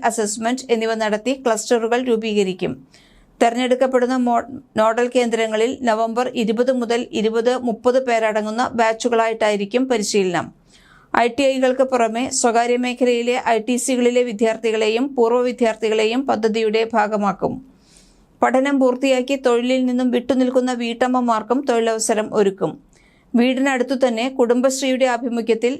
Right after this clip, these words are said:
സി ഡി എസുകളിൽ ആരംഭിക്കുന്ന മൾട്ടി ടാസ്ക് സ്കീമിൽ ടീമുകളുടെ ഭാഗമാക്കിയായിരിക്കും വീട്ടമ്മമാർക്ക് തൊഴിൽ നൽകുന്നത്.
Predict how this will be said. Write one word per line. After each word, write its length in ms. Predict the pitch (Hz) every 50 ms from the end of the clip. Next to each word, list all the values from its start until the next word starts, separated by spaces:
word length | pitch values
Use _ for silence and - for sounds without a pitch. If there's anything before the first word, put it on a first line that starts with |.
| - - -
സി 200 | - 240 240 240 220
ഡി 80 | 269 277 269 254
എസുകളിൽ 420 | 247 - 247 226 226 233 240 240
ആരംഭിക്കുന്ന 720 | 233 226 226 226 220 220 226 220 226 214 214 240 254 233 - 208
മൾട്ടി 320 | 226 220 226 220 - 262 254 262 254
ടാസ്ക് 320 | 247 247 254 254 - - 262 262
സ്കീമിൽ 440 | - - 233 214 214 208 208 240 311 - - - _ _ _ _ _ _ _ -
ടീമുകളുടെ 580 | 240 247 254 254 262 262 269 269 262 269 262 262 262 277
ഭാഗമാക്കിയായിരിക്കും 1160 | 240 226 226 233 247 240 240 233 226 233 247 233 220 214 220 220 214 214 202 - 233 254 254 240
വീട്ടമ്മമാർക്ക് 720 | 240 226 226 262 247 240 240 233 233 226 214 214 214 240 262 262 262
തൊഴിൽ 220 | 254 226 220 220 214 220
നൽകുന്നത്. 480 | 208 202 202 202 196 190 175 156 139